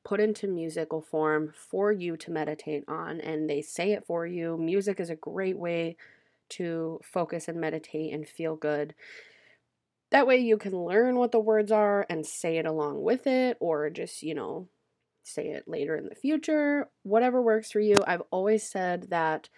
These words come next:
online meditation music is amazing, especially if you're a beginner to this, because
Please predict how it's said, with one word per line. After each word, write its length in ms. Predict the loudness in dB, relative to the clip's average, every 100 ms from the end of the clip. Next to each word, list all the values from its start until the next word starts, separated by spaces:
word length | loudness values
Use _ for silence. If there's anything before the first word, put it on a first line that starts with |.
| -20 -20 -20 _ _ _ 2
online 380 | 4 4 4
meditation 640 | 4 0 -2 -6 -6 -6 -6
music 460 | -6 -4 -6 -6 -6
is 160 | -8 -6
amazing, 760 | -6 -4 -4 -4 -2 2 2 0
especially 760 | -6 -10 -8 -8 -4 -2 0
if 140 | 0 0
you're 180 | 0 0
a 60 |
beginner 540 | -2 -6 -8 -4 -2 -2
to 160 | -2
this, 360 | 0 0 -2 -6
because 560 | -8 -2 -2 0 -4